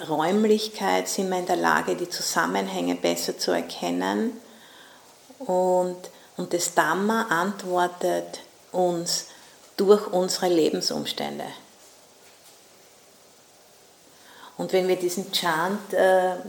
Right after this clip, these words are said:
gemacht haben in der Früh und am Abend, da sind unter anderem die Qualitäten des Dhammas aufgezählt und da ist in der, in der dritten Zeile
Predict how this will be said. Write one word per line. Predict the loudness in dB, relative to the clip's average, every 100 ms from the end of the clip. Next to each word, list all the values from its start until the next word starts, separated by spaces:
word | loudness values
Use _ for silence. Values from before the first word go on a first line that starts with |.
| -6
gemacht | -2 -2 -4
haben | -4 -4
in |
der | -4
Früh | -4 6 6 6
und | 4
am | 0 0
Abend, | 0 0 -2 -4 -4
da |
sind | -4 -4 -4 -8 -14 -6
unter | -2 0
anderem | 2 2 2 0 0
die | -4
Qualitäten | 0 2 2 2 0 0 -2
des | 0 0 4
Dhammas | 4 4 0 0
aufgezählt | 2 2 2 -4 -6 -2 0 0 -2
und | -6 -2
da | 0
ist | 0 0 0 -2 -6 -6
in | 0
der, | 2 2 2 -4 -14 -18 -18 -20 -20 -20 -20 -20 -20 -20 -20 -20 -20 -20 -20 -8
in | -2
der | -2
dritten | 0 4 4 4 -2 0
Zeile | 2 4 4 4 2